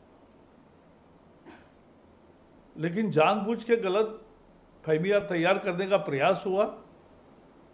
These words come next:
लेकिन नहीं चला। राम मंदिर की मांग तो कितनी,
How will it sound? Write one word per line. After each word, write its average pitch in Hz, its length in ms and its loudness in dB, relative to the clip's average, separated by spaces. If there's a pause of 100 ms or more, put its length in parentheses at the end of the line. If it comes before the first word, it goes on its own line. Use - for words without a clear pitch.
लेकिन 147 280 -2
नहीं 151 220 -2
चला। 190 240 0 (3250)
राम 175 340 2
मंदिर 175 280 -2
की 180 140 -6
मांग 156 280 -2
तो 156 140 -8
कितनी, 151 420 -8